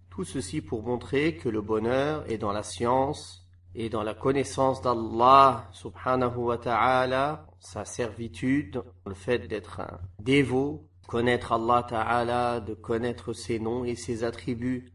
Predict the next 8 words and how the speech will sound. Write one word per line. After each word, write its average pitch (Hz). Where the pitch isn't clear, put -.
connaître 113
ses 113
actes, 127
la 120
sagesse 123
dans 120
ses 117
actes, -